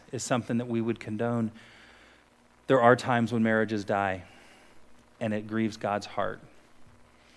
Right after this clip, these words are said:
But there are many, many, many opportunities in the course of that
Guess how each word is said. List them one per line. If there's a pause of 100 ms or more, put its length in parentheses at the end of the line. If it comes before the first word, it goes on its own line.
(200)
But
there
are
many,
many,
many
opportunities
in
the
course
of
that